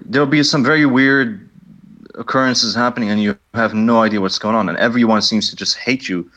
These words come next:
Um, it's, it's really, really difficult to explain, uh, beyond that. But, um,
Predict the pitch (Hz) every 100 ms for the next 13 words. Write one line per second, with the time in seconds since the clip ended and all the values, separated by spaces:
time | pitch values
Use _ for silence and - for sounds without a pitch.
0 | _ _ _ _ _ - 92 90 90 87
1 | 87 87 85 - - _ _ _ _ _
2 | _ 50 50 90 73 107 - 110 - 107
3 | 147 143 135 127 123 117 123 113 104 104
4 | 98 - 127 110 87 90 78 90 85 92
5 | 104 113 87 80 - 92 - - 92 87
6 | 85 85 82 82